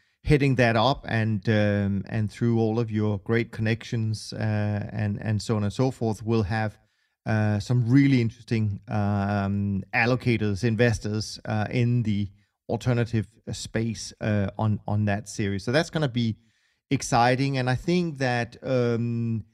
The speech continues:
this is a, a dimension that I actually wanted, uh, for quite a while to add to the, uh, to, to this series specifically, because we talk a lot about, um, what's going on from a pure manager perspective, but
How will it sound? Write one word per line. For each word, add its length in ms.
this 140
is 140
a, 120
a 80
dimension 680
that 120
I 100
actually 260
wanted, 560
uh, 140
for 160
quite 300
a 60
while 460
to 240
add 340
to 180
the, 340
uh, 360
to, 160
to 140
this 220
series 340
specifically, 640
because 640
we 140
talk 260
a 40
lot 180
about, 500
um, 340
what's 200
going 260
on 220
from 200
a 60
pure 340
manager 540
perspective, 840
but 220